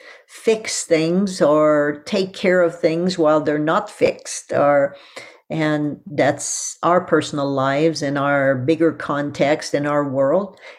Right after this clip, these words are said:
And we live in a day where there's so much division, as if we could control,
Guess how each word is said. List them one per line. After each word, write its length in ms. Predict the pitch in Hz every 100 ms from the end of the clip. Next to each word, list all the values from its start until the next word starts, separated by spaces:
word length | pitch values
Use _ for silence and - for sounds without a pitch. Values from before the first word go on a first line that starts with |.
| -
And 200 | 160 165
we 160 | 202
live 520 | 220 196 190 196 185 -
in 360 | 175 160 156
a 80 | 147
day 380 | 139 160 165 180
where 360 | 165 151 143 139
there's 280 | 143 135
so 320 | - - 190 190
much 320 | 160 131 -
division, 680 | 151 131 214 220 240 302 - _ _ _ _ _ _ _ - -
as 260 | 180 170 143
if 540 | 185 208 208 - - _ _
we 440 | 143 139 160 208 196
could 260 | - 165
control, 920 | - 175 160 143 165 185 170 104 -